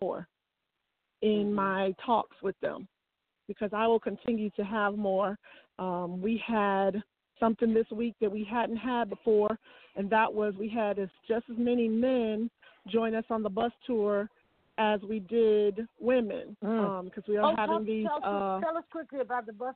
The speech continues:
Speaker 2: tours.
Speaker 1: Yes, so they, I am now a part of the Institution of, uh, Human Trafficking, um,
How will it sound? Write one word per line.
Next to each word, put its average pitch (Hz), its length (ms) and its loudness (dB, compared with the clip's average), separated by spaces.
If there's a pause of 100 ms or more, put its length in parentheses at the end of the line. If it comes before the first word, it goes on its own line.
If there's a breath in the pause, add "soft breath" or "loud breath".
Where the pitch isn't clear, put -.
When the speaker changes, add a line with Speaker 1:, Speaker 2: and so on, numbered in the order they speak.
(100)
Speaker 2:
tours. 147 380 -10 (1040)
Speaker 1:
Yes, 233 240 2 (140)
so 226 120 -4
they, 220 260 -2
I 226 140 -4
am 240 400 -4
now 214 300 -4
a 233 40 -4
part 247 240 -2
of 220 100 -4
the 214 120 -4
Institution 226 680 -6 (100)
of, 202 360 -2 (200)
uh, 190 360 -4
Human 220 200 -2
Trafficking, 233 680 -4 (480 soft breath)
um, 208 580 2